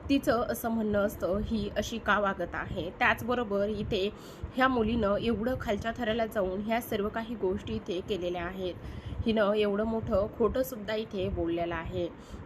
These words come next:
हिची एवढी हिंमत झालेली आहे की ह्या पद्धतीने इथे ही सर्व काही गोष्टी इथे करत आहे,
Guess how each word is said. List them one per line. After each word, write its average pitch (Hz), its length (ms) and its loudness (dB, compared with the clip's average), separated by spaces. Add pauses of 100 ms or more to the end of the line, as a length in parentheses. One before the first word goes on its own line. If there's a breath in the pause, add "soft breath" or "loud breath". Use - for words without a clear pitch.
हिची 277 200 2
एवढी 226 240 4
हिंमत 247 300 2
झालेली 208 440 0
आहे 190 420 0
की 196 220 -2
ह्या 190 120 2
पद्धतीने 196 640 -2
इथे 202 380 -4
ही 196 180 -2
सर्व 202 260 -4
काही 220 260 -6
गोष्टी 196 360 -6
इथे 202 300 -4
करत 190 380 -2
आहे, 175 320 -4